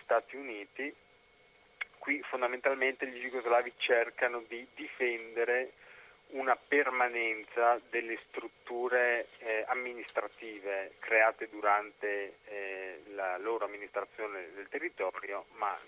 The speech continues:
non, non ha successo questa cosa perché effettivamente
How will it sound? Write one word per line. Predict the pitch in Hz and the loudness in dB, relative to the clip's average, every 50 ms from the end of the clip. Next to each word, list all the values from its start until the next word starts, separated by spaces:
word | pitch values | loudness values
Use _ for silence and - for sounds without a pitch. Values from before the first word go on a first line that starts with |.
| 107 107 | -12 -8
non, | 110 110 110 110 110 113 113 117 | -6 -4 -4 -4 -4 -6 -8 -8
non | 117 117 117 113 | -8 -6 -2 0
ha | 107 90 - | 0 -2 -2
successo | - 107 - - 107 98 85 - - 92 - | -6 -12 -6 -4 -4 -4 -4 -6 -12 -16 -16
questa | - 90 - - 139 | -14 -6 0 0 0
cosa | - - 98 95 98 98 98 | 2 2 0 0 0 -4 -6
perché | - - - - - 104 | -8 -10 -12 -8 -8 -8
effettivamente | 98 - - - - - - 113 107 101 95 95 95 95 - - 107 104 104 95 | -8 -8 -12 -16 -14 -8 -4 -4 -4 -4 -4 -6 -8 -10 -10 -6 -4 -4 -4 -4